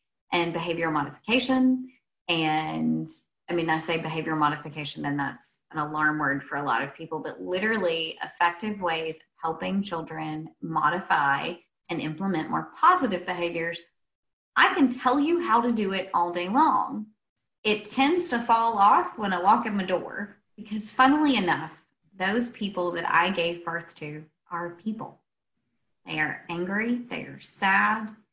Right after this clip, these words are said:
they are emotional, they are tired. I am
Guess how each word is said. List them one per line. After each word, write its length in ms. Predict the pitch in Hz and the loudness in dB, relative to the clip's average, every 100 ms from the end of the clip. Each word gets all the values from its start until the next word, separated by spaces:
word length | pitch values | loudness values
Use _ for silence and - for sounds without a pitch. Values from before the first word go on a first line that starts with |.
| _ _ _ _ | _ _ _ _
they 260 | 170 160 160 | -6 -4 -4
are 440 | 160 156 156 156 175 | -6 -6 -6 -8 -6
emotional, 1000 | 175 175 208 - 240 233 240 247 240 - _ _ _ - | -4 -2 -2 0 4 4 4 2 -4 -14 _ _ _ -4
they 280 | 180 175 | 0 2
are 380 | 165 160 156 151 | 0 0 -2 -4
tired. 840 | - - - 226 247 269 285 302 285 - _ _ _ _ _ _ _ _ | -14 -6 4 4 6 4 0 -2 -6 -8 _ _ _ _ _ _ _ _
I 600 | 196 196 208 175 151 - - | 4 6 6 4 -2 -8 -8
am 180 | 175 | -8